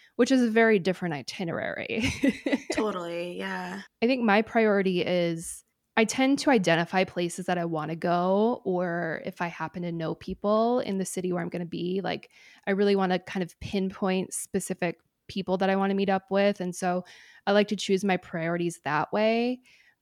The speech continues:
Speaker 1: and then kind of fill in everything else. And
Speaker 2: Okay.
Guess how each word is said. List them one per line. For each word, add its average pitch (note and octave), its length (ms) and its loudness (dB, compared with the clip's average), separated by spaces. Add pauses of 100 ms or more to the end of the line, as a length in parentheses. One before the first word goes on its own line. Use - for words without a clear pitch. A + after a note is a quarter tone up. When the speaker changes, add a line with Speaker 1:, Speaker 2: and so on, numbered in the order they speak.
(180)
Speaker 1:
and F#3+ 220 2
then F3+ 600 2 (400)
kind G#3+ 240 2
of F3+ 100 0 (100)
fill F#3 360 2
in E3+ 160 0
everything D3+ 400 -4
else. - 460 -8 (420)
And A#3+ 480 2
Speaker 2:
Okay. D#3 240 -14